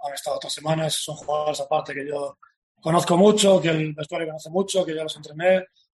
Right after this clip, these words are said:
que este año han, han estado en, siempre que han podido con nosotros, y creo que toda la gente que, que pueda estar es mejor, mejor para nosotros, y mientras venga,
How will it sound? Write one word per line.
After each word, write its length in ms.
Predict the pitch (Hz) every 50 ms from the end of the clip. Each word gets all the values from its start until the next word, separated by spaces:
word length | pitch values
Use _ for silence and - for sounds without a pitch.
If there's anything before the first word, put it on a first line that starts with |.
| _ _ _
que 140 | - 156
este 180 | 147 147 - 160
año 380 | 160 156 151 151 151 151 151 147
han, 300 | 147 147 147 143 143 143
han 120 | 147 143 143
estado 520 | 143 - 160 156 151 147 147 147 143 143
en, 140 | 143 143 139
siempre 260 | - - 156 147 147
que 60 | 147
han 80 | 147 135
podido 220 | 147 147 147 143
con 100 | 143 143
nosotros, 500 | 143 - - 170 165 180 180 180 - - _ _ _ _ _ _ _ _
y 140 | - 160 156
creo 160 | 151 160 156
que 80 | 151 156
toda 160 | 151 160 156
la 80 | 151 151
gente 240 | - 160 156 151 147
que, 180 | 151 147 147 143 143 143 139 139 139 - _ _ _ _ _ _
que 120 | - 160
pueda 180 | 135 127 160 -
estar 260 | - - 180 175 180
es 100 | 165 - 151
mejor, 180 | 147 - - _ -
mejor 160 | - - 151
para 160 | 147 147 147
nosotros, 400 | 147 143 160 180 175 170 170 -
y 40 | 143 139 135
mientras 240 | 135 135 135 - -
venga, 440 | 151 151 151 151 151 151 151 -